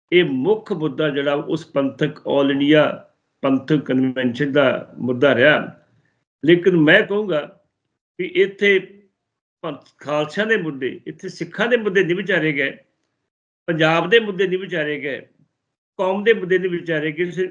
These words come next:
ਇੱਕ ਧਿਰ ਨੂੰ ਗਾਲਾਂ ਕੱਢੀਆਂ ਗਈਆਂ। ਮੈਂ ਇਹਨਾਂ ਦੇ ਗਾਲਾਂ ਕੱਢ ਕੇ ਵੀ ਤੁਸੀਂ ਉਹਨਾਂ ਨੂੰ ਸੁਰਜੀਤ ਕਰ ਰਹੇ ਹੋ। ਕਿੰਨਾ ਚੰਗਾ ਹੁੰਦਾ ਤੁਸੀਂ ਇਹਨਾਂ ਨੂੰ ਅੱਖੋਂ ਪਰੋਖੇ ਕਰਕੇ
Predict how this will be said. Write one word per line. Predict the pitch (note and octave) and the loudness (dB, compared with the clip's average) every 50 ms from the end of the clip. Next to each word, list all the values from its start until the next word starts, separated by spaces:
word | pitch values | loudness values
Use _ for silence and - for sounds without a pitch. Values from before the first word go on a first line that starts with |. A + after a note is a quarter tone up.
| - | -4
ਇੱਕ | F3 G3 F#3+ - - E3 | -4 -4 -4 -6 -16 -12
ਧਿਰ | F3 F3 D3+ | -8 -6 -6
ਨੂੰ | D3 D3+ C3 A#2 | -4 -6 -6 -2
ਗਾਲਾਂ | C#3 D#3+ F3+ F3 | -2 0 0 -2
ਕੱਢੀਆਂ | D#3 D3+ C#3+ C#3 D3 D#3 D3 | -4 -6 -6 -4 -2 -4 -2
ਗਈਆਂ। | D3+ F3+ F3+ | -2 -2 -2
ਮੈਂ | D#3+ C#3+ D3 | 0 0 0
ਇਹਨਾਂ | D3+ E3 F3+ | 0 0 0
ਦੇ | F3+ F#3 | -2 -2
ਗਾਲਾਂ | D3 A#2+ C3+ C#3 F3 G3 F#3 | -2 0 0 0 0 0 0
ਕੱਢ | G#3 G#3+ G3+ | -2 -4 -4
ਕੇ | G#3 G#3+ | -4 -6
ਵੀ | A3+ G3 | -6 -6
ਤੁਸੀਂ | F#3 F3 D#3+ F#3 | -4 2 2 2
ਉਹਨਾਂ | F#3 F#3+ F#3+ | 2 2 -2
ਨੂੰ | G#3 A3 | -2 -2
ਸੁਰਜੀਤ | - - - - F3+ F3 D3+ C#3 E3+ F#3+ F#3+ - | -4 -8 -6 -2 0 0 0 2 2 0 0 2
ਕਰ | - F3+ D3+ | 2 2 2
ਰਹੇ | C3+ D3+ E3 E3+ | 4 4 2 2
ਹੋ। | F#3+ G#3+ - - _ _ _ _ _ _ _ _ _ _ _ _ _ _ - | 2 0 -6 -12 _ _ _ _ _ _ _ _ _ _ _ _ _ _ 2
ਕਿੰਨਾ | B3 A#3+ C4+ C#4 C#4 | 4 6 8 6 6
ਚੰਗਾ | C#4 A#3+ A#3 A#3 A#3+ B3 A#3 | 6 4 0 2 2 0 0
ਹੁੰਦਾ | G#3 G3 G#3+ G#3 | 2 2 2 2
ਤੁਸੀਂ | G#3 - G#3 E3+ F#3 G#3 | 2 0 -6 -4 -4 -4
ਇਹਨਾਂ | - F#3 G3 G#3 G#3+ | -2 -2 -2 -2 -2
ਨੂੰ | G#3 G3+ F#3+ | -4 -6 -6
ਅੱਖੋਂ | G3 - - G#3 | -6 -6 -6 -6
ਪਰੋਖੇ | G3+ - F#3 F#3 F3 F3+ F#3 F#3 | -6 -4 -6 -8 -6 -4 -4 -4
ਕਰਕੇ | D3+ E3 E3 D#3 C3 C3+ D#3 D3+ C3 G2 | -2 -2 -4 -4 -4 -4 -4 -4 -4 -4